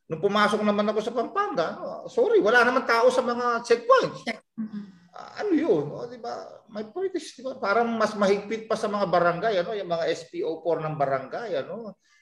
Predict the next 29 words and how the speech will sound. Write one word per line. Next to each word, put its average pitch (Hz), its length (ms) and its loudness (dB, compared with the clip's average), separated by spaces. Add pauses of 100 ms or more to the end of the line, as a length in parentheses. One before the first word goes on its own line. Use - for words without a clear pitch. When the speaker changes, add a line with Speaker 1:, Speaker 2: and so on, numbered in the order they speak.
(140)
Speaker 1:
And 208 240 -6
I 214 520 4
admire 214 480 2
those, 220 360 6
ano, 202 240 0
no, 180 220 -2
those 165 340 -4
people, 165 460 2 (100)
ah, 139 240 6
in 147 80 -4
the 139 120 0
barangay 131 520 -2
who 127 160 -4
are 123 160 -6
really, 117 480 -4
ah, 92 440 -4 (760)
ah, - 360 -12 (520)
ah, 104 220 -4 (100)
protecting 113 480 -4
our 104 320 -4
residents, 95 640 -8
ano. 50 480 -16
One 117 240 -4
of 101 140 -6
them 110 180 -4
is 98 160 -12
my 95 480 -6
barangay, 87 720 -8
ano. - 320 -20